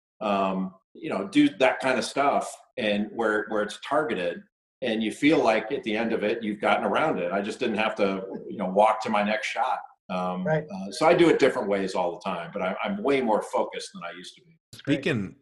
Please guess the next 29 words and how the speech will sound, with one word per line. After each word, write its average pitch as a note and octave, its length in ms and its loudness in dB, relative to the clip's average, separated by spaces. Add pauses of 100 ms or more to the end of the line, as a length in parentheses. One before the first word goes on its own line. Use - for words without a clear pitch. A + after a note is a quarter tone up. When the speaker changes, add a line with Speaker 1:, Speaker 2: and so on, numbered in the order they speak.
Speaker 3:
of - 260 -6
prepping F#2+ 580 -2
for G2 160 -10
something, D#2+ 640 -8 (240)
you G#2+ 120 -2
played A2+ 480 2
in F#2 280 -4
the F2 120 -8
celebrity F#2+ 880 -4
tournament, F#2 520 -4 (200)
American F#2 360 -4
Century F2 680 -8 (300)
Championship F#2 460 -6
at E2 80 -8
Edgewood, F#2 440 -4
which G#2 160 -2
is G2+ 140 -2
funny A2+ 320 0
because F#2 240 -6
I G2+ 80 2
literally G#2 340 0
wore F#2 200 -4
my F2+ 160 0
Edgewood F2 360 -6
Tahoe E2+ 380 -2
hat D#2+ 320 -6
yesterday F2+ 500 -4
while E2 220 -4
playing. E2 460 -6